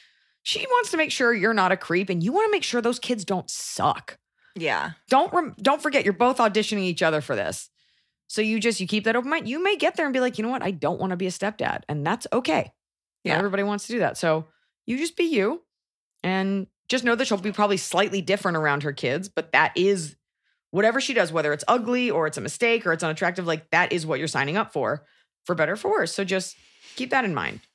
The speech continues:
Speaker 1: You're
Speaker 2: Yeah.
Speaker 1: both sniffing each other out. Right
Speaker 2: Yeah.
Speaker 1: in front of the kids.
Speaker 2: Oh, no.
Speaker 1: Well, when you, no, here's what you do when you get there. You just whip out your whole body and go, "How's it compare to your pops?
Speaker 2: Ugh.
Speaker 1: Who's got a hotter dad bod, me or your dad?"
Speaker 2: Ugh.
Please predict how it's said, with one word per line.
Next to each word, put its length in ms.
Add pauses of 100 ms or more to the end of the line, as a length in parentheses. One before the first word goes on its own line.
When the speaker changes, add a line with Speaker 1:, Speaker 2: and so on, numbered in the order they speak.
Speaker 1:
You're 120
Speaker 2:
Yeah. 40
Speaker 1:
both 220
sniffing 420
each 160
other 220
out. 160 (600)
Right 60
Speaker 2:
Yeah. 80
Speaker 1:
in 60
front 200
of 60
the 60
kids. 200 (840)
Speaker 2:
Oh, 220 (360)
no. 140
Speaker 1:
Well, 200
when 120
you, 120
no, 160
here's 140
what 140
you 80
do 140
when 100
you 60
get 240
there. 320 (800)
You 200
just 220
whip 260
out 320 (120)
your 140
whole 240
body 380
and 120
go, 120
"How's 240
it 80
compare 380
to 60
your 100
pops? 560 (580)
Speaker 2:
Ugh. 400
Speaker 1:
Who's 120
got 140
a 80
hotter 360
dad 360
bod, 320
me 240
or 40
your 180
dad?" 520 (600)
Speaker 2:
Ugh. 160